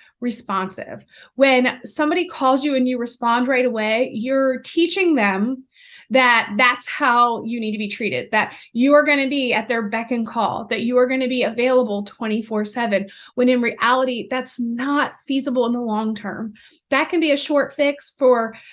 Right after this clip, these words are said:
crisis <laughs> situations, but your average day-to-day cannot be that your sales team has access to you as a leader twenty-four seven. And as a sales professional, you need to be resourceful enough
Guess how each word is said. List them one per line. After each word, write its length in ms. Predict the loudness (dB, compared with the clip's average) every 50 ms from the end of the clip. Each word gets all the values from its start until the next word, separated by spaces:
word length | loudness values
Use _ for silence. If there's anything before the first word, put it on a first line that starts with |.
| -20 _ _
crisis 460 | 0 2 2 2 2 0 -2 -2 0 -2
<laughs> 60 | -2
situations, 920 | 0 2 2 4 4 4 4 2 0 2 4 6 6 6 6 2 0 -2 0
but 260 | 0 0 0 0 -4 -10 -20 -14 _
your 300 | -2 0 0 0 0 -4 -12 _ _ _ 2
average 540 | 2 2 4 4 4 4 4 2 0 0
day-to-day 720 | 4 4 4 4 4 0 -4 -4 -2 -2 0 0 0 0 0
cannot 680 | -2 -6 -4 -2 0 0 0 0 0 0 0 0 0 -2
be 160 | -4 -4 -4
that 140 | -4 -4 -4
your 180 | -2 -2 -2
sales 380 | -2 -2 -2 0 0 0 -2 -2
team 220 | -4 -4 -2 -2
has 180 | -2 -4 -6 -8 -10 _ _ _
access 580 | -2 -2 -2 -2 -4 -2 0 2 2 0 -2 -4
to 100 | -4 -2
you 380 | -2 0 0 0 0 -2 -4 -6 -10 -16 -20 -12 -4 -2
as 160 | 0 0 0
a 40 | 0
leader 300 | 0 0 -2 -2 -2 -4
twenty-four 520 | -4 -4 -4 -2 -2 -2 -2 -4 -4 -4
seven. 420 | -2 -2 -2 -2 0 -2 -2 -4 -6 -12 -18 -18 -14 -6 -2
And 100 | 0 0
as 160 | 0 0 0
a 60 | -4
sales 360 | -4 -2 0 0 2 0 0 0
professional, 760 | -2 -2 0 0 -2 -2 -2 -2 -2 0 2 2 2 2 0
you 180 | -2 -2 -2 0
need 200 | 0 0 0 -2
to 80 | -4
be 120 | -4 -4 -6
resourceful 760 | -4 -6 -6 -6 -6 -4 -2 -2 -2 -4 -4 -4 -2 0 2
enough 320 | 2 2 2 2 0 0